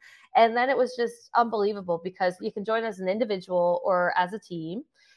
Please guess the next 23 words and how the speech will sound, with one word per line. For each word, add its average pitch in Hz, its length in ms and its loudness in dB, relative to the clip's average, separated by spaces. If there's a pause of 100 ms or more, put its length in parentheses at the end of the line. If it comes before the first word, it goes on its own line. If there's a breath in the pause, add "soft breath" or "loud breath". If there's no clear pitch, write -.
(100)
The, 185 520 8
the 233 100 6
teams, 220 440 -4
there 202 100 -2
were 190 80 -4
so 214 240 0
many 208 180 -4
teams 190 380 -8
in 190 160 -4
memory 185 680 -2 (280 soft breath)
of 175 440 6
women 190 460 0
who 180 220 -2
have 170 120 0
lost 175 380 2
their 175 180 -2
lives 170 520 2
to 165 360 -2
ovarian 175 540 -2
or 170 120 -4
other 175 220 -4
gynecological 170 720 -4 (100)
cancers. 156 600 -8